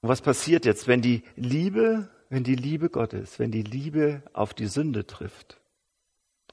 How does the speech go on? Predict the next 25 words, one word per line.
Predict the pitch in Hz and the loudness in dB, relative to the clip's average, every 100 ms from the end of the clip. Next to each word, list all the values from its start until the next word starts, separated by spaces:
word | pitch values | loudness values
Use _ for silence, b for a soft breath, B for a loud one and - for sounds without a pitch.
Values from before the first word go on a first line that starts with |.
| _ _ - | _ _ 2
Oder | 117 113 | 4 6
anders | 156 160 - | 4 4 4
gesagt, | 139 131 143 160 - B B - | 4 6 6 4 -2 B B 6
welche | 156 165 - | 8 8 6
Antwort | - 208 180 180 151 - | 4 2 2 6 6 4
gibt | 156 147 - - | -2 -2 -6 2
der | 123 | 4
Gott | 123 170 170 | 6 4 6
der | 139 | 4
Liebe | 120 143 175 180 | 4 0 2 2
einer | 139 135 | 4 2
Menschheit, | 110 110 139 196 - 180 165 156 - B B B - | 4 4 2 0 0 2 4 2 -2 B B B -6
die | |
gegen | 131 135 139 | -2 0 0
ihn | 120 123 | 0 0
sündigt? | 123 147 110 98 - - - _ _ _ _ _ _ _ _ _ _ _ _ _ _ _ _ _ _ _ _ _ _ _ _ _ _ _ | 0 -2 -2 -6 -10 -20 -20 _ _ _ _ _ _ _ _ _ _ _ _ _ _ _ _ _ _ _ _ _ _ _ _ _ _ _
Eine | - 131 123 | 2 2 4
Menschheit, | 135 208 196 180 151 - _ - | 4 4 4 4 4 -4 _ -4
die | 165 | 0
mit | 151 - - | 0 0 2
aller | 196 226 214 | 6 6 6
Kraft, | 214 - 165 135 - | 4 0 0 -2 -4
mit | 127 | 0
aller | - 160 180 | 4 4 6
Macht | 143 180 - - | 4 2 0 -12